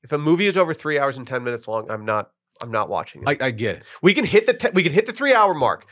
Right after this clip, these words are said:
Speaker 1: I'm willing to hit the three-hour mark. I'm not willing to go three fifteen, three twenty.
Speaker 2: It makes me question, like, how important is this scene I'm watching when it's just, like, one, one millionth of the movie? It's
Speaker 1: Yeah.
Speaker 2: like, what's going, is this important? Do I need to pay attention here? Anyway,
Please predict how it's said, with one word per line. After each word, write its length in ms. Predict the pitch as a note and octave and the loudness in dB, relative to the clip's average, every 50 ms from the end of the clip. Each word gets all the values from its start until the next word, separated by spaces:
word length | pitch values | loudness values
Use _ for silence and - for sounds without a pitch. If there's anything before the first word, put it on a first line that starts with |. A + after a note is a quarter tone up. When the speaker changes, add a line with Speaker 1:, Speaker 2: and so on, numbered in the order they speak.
| _ _ _ | _ _ _
Speaker 1:
I'm 120 | D3+ D#3+ D#3+ | 0 4 8
willing 220 | F3+ G3+ A3+ B3 | 8 8 8 8
to 40 | A3+ | 8
hit 100 | A3 A3+ A3 | 6 6 4
the 60 | G3 | 0
three-hour 420 | F#3+ G3 F#3+ F3+ E3 D3+ D3 C#3 | 0 2 4 4 6 4 4 2
mark. 280 | B2 A#2 G#2 F#2+ - _ _ _ _ _ _ - D#3 | 0 -2 -6 -6 -12 _ _ _ _ _ _ -2 0
I'm 120 | E3+ F3 | 2 6
not 200 | F#3 F#3 G3+ A3 | 6 6 6 8
willing 220 | A3 A3+ A3 G#3 | 8 8 8 8
to 60 | F#3 E3+ | 6 4
go 100 | F#3+ E3+ | 2 2
three 220 | - F3+ F#3 F3 | 4 2 2 4
fifteen, 420 | F3 F#3 E3+ - - F3 E3 D#3+ | 2 0 0 0 0 0 0 0
three 160 | - D#3 D3 B2+ | 0 -4 -6 -4
twenty. 320 | - - B2 G#2 G2+ - | -4 -2 -2 -2 0 -2
Speaker 2:
It 60 | C3+ | -4
makes 240 | D3+ G3+ A3+ - - | -4 -4 -4 -4 -8
me 80 | C#4 E3 | -8 -8
question, 360 | - - F#3+ G3 - - D#3 | -2 0 0 0 0 -2 -2
like, 140 | D3+ C3+ A#2 | -2 -2 -2
how 160 | A2 F3+ A3 | -2 -4 -6
important 380 | G3+ - - E3 E3 D3 C#3+ | -8 -6 -2 -2 -2 -2 -2
is 80 | C3+ A2 | -6 -8
this 160 | B2 A2 - | -8 -8 -8
scene 260 | - - C#3 C#3 C3+ | -8 -10 -10 -10 -8
I'm 120 | B2+ A2+ G2+ | -10 -10 -8
watching 420 | G2 G2 G2 G2 - A2 G#2+ G2+ | -10 -10 -10 -10 -12 -14 -16 -16
when 140 | G2 G#2 G#2 | -16 -16 -14
it's 120 | G2+ - | -12 -4
just, 180 | - A#2+ G#2 - | -2 -2 -2 -2
like, 140 | B2+ - - | -6 -10 -10
one, 420 | G#2 G#2+ B2 B2 A#2+ A#2 A2 - - - A2+ | -10 -8 -6 -6 -6 -8 -12 -16 -18 -12 -10
one 200 | A#2+ A#2 A2 G#2+ | -10 -8 -8 -6
millionth 320 | A2+ B2 B2 A#2 A2 G#2 | -6 -6 -6 -8 -8 -10
of 120 | A2 G2+ E2+ | -10 -12 -12
the 60 | F#2+ | -14
movie? 320 | F#2+ F#2+ A#2 B2 G2 D#2 | -14 -12 -12 -14 -12 0
It's 80 | D2 G3 A#3 A#3+ | 4 6 6 6
Speaker 1:
Yeah. 0 | - | 6
Speaker 2:
like, 180 | A2 F#2 B2+ - | 2 -2 -8 -10
what's 160 | C#3 D3+ - | -8 -8 -6
going, 240 | - G#3+ G3 - - _ _ _ | -6 -6 -6 -8 -10 _ _ _
is 100 | B2 A#2 | -2 -2
this 140 | C#3 E3+ - | 0 0 -2
important? 380 | B3 F3+ - - D#3+ D3 C#3+ | -4 -4 0 0 0 0 0
Do 60 | D3 D#3 | -4 -6
I 20 | |
need 100 | E3+ E3 | -6 -8
to 60 | D#3 | -8
pay 180 | - - D#3 D3 | -8 -8 -10 -10
attention 340 | C#3+ - D3+ C#3+ - D3 C#3+ | -10 -10 -12 -14 -12 -12 -12
here? 220 | D3+ D#3 D3 C3 - - - - - - | -12 -12 -12 -14 -16 -20 -20 -14 -2 2
Anyway, 260 | - D3+ A#2+ G#2+ F#2+ | 4 6 6 4 2